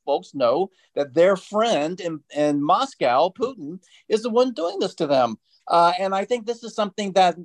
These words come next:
that we have got to take advantage of and make sure that it's not flipped back on the West as if it's our fault. But at the end of the day, we gotta keep that grain going.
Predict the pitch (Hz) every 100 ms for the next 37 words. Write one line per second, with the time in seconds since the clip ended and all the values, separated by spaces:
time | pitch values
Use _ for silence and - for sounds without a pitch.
0 | 165 175 170 180 190 180 143 170 208 208
1 | 190 185 147 147 143 139 135 139 139 -
2 | 151 151 160 185 - 185 175 165 151 -
3 | - _ _ 165 175 175 _ 202 196 185
4 | 165 165 156 151 147 156 160 151 131 147
5 | 139 135 131 120 120 95 - _ _ _
6 | 180 175 180 170 202 226 214 190 214 165
7 | 151 151 147 170 196 190 185 - 147 127
8 | 131 127 117 110 107 143